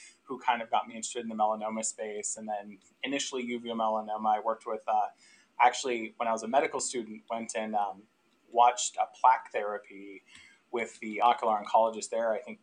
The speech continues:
Chet Culver is his name, if I recall correctly. And so that kind of what got me interested in uveal melanoma. And then in residency, there was a research project that I jumped on. And so that kind of got me into the more rare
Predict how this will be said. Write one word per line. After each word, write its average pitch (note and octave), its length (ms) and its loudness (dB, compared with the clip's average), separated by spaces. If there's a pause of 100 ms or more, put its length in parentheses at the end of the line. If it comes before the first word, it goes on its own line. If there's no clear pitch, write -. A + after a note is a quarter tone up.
Chet - 300 -2
Culver A2+ 400 -4
is G2+ 100 -6
his G2+ 160 -14
name, G2 200 -16
if G2+ 120 -14
I G#2 120 0
recall G#2+ 340 0
correctly. G2 560 -10 (600)
And B2 120 -4
so B2+ 80 -4
that C#3 200 6
kind C#3 120 4
of B2 80 -2
what A#2+ 140 -2
got G#2+ 180 2
me A2 80 -8
interested G#2+ 280 -8
in B2 40 -4
uveal D3 240 -4
melanoma. A2 580 -2 (200)
And C3+ 140 -6
then B2+ 100 -4
in B2 100 -6
residency, B2 460 -4
there A2 120 -6
was G#2 100 -8
a G#2 60 -10
research C3+ 420 -4
project A2+ 480 -2
that A2 120 0
I G#2+ 100 -4
jumped G#2+ 280 -8
on. G#2+ 240 2
And G#2+ 100 -12
so G#2+ 100 -12
that G#2+ 220 -2
kind G#2+ 140 -4
of G2 240 -8 (220)
got A2+ 180 2
me B2 80 -8
into A#2+ 220 -8
the A#2 60 -8
more G#2+ 220 -6
rare G#2 220 -8